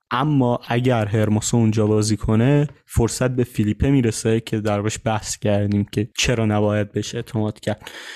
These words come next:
البته سیمونه یه کاری که کرده و از اون تراکم خط هافکش استفاده کرده اینه که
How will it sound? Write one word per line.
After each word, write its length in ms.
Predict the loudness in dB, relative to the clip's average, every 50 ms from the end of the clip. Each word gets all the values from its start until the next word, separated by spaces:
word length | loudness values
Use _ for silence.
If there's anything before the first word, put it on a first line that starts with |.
| -18 -20 -20 -14 -6 -2
البته 460 | 0 0 2 2 0 0 0 -2 -2
سیمونه 500 | -2 0 2 2 4 4 4 4 4 4
یه 100 | 2 2
کاری 300 | 0 0 0 0 0 0
که 120 | -4 -8
کرده 640 | -6 -4 -2 -2 -2 -2 -2 -2 -2 -2 0 0 0
و 80 | 0
از 280 | -2 -2 -2 -2 -4 -4
اون 100 | -4 -4 -4
تراکم 760 | -4 -2 0 0 0 0 0 -2 -4 -2 -2 0 0 0 -2
خط 380 | -2 -2 -4 -6 -6 -4 -4 -2
هافکش 580 | -2 -2 -4 -6 -8 -8 -6 -6 -6 -4 -4
استفاده 500 | -4 -2 -2 -4 -4 -2 -2 0 0 0
کرده 320 | 0 0 -2 0 0 0 -2
اینه 140 | -2 -2
که 240 | 0 0 0 0 0